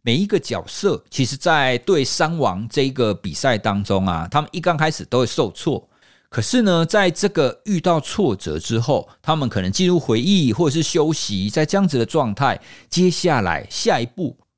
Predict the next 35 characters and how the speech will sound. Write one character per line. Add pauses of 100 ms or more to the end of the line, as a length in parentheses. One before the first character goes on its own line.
(100)
他
们
都
会
展
现
出
另
外
一
个
突
破。 (360)
所
以
我
觉
得
这
也
是
成
长
型
思
维
很
常
谈
的，
就
是
挫
折
后